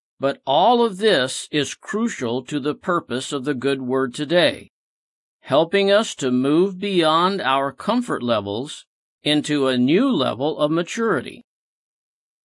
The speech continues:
That will never happen until we're willing to do what we've never done, go where we've never gone,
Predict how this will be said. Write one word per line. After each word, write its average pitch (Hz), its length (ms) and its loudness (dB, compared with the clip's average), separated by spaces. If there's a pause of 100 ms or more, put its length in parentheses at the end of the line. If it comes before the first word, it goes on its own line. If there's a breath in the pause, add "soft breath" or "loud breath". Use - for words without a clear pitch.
(120)
That 165 380 2
will 135 240 -2
never 165 460 0
happen 156 600 -2 (400)
until 131 600 -2
we're 180 320 2
willing 180 560 2
to 143 160 -4
do 156 420 4
what 190 300 0
we've 127 180 -4
never 151 400 0
done, 156 500 0 (680)
go 175 380 4
where 156 260 2
we've 131 220 0
never 127 320 -2
gone, 151 580 0